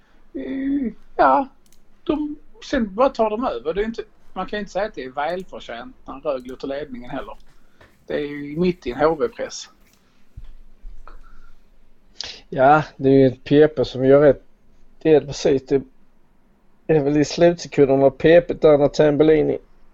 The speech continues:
Speaker 2: skickar upp den i, i nätta
Speaker 1: En mi-,
Speaker 2: eller ri-,
Speaker 1: en
Speaker 2: ribban in.
Speaker 1: missil!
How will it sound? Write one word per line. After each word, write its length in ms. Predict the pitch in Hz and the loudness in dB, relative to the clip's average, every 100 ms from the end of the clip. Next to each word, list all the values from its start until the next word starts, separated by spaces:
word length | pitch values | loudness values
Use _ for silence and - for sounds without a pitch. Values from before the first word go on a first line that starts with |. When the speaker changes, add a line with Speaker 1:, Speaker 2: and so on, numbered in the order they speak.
| _ | _
Speaker 2:
skickar 480 | - 160 143 151 156 | -2 -2 2 4 4
upp 220 | - - | 2 -2
den 140 | 131 | 0
i, 380 | 131 127 127 127 123 _ - - - _ - - - - _ - _ _ _ _ | 0 -2 -4 -6 -14 _ -20 -20 -20 _ -20 -20 -20 -20 _ -20 _ _ _ _
i 80 | - | -4
nätta 180 | 151 156 | 2 2
Speaker 1:
En 120 | 160 | 4
mi-, 160 | 160 143 | 4 6
Speaker 2:
eller 160 | 151 135 | 4 2
ri-, 240 | 165 - - | 0 0 2
Speaker 1:
en 180 | 175 | 4
Speaker 2:
ribban 300 | 156 160 147 208 | 4 2 4 2
in. 80 | 208 | 0
Speaker 1:
missil! 680 | - - 320 175 147 139 | -2 -2 0 -2 -6 -6